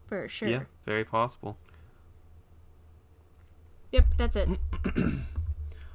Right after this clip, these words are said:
Speaker 2: March was, uh, okay, so you said they announced Triangle Strategy in February. Maybe, maybe they didn't announce it. I don't know. But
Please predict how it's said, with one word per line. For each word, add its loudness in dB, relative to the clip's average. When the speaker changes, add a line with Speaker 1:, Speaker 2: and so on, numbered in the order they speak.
Speaker 2:
March 6
was, 6
uh, 12
okay, 6
so 0
you 0
said -4
they 8
announced 2
Triangle 2
Strategy 2
in -4
February. -2
Maybe, 4
maybe 4
they 4
didn't 2
announce 0
it. 2
I 10
don't 6
know. -2
But 8